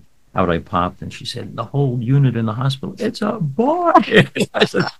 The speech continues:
"Hope you didn't do that around my older sister," you know. <laughs> And we were happy to have her too. But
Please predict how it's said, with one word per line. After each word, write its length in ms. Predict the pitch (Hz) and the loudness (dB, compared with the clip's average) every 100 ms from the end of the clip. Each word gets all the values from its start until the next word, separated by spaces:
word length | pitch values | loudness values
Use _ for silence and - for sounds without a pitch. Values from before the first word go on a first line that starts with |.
| - 151 | -4 0
"Hope 140 | 143 | 2
you 40 | 135 | 4
didn't 140 | 135 | 6
do 120 | 120 | 4
that 140 | 117 110 | 2 0
around 220 | 104 101 | 2 2
my 120 | 98 | 2
older 240 | 107 98 98 | 2 0 0
sister," 360 | - 135 - | 2 2 4
you 120 | - | 4
know. 560 | 135 - 185 254 156 - - | 6 8 6 6 4 2 0
<laughs> 40 | |
And 100 | 175 | 4
we 60 | 220 | 6
were 80 | |
happy 240 | 170 151 131 | 6 2 2
to 60 | |
have 180 | 120 113 | 2 2
her 140 | 107 107 | 0 -2
too. 260 | - 110 | 0 0
But 200 | 95 101 | 0 -4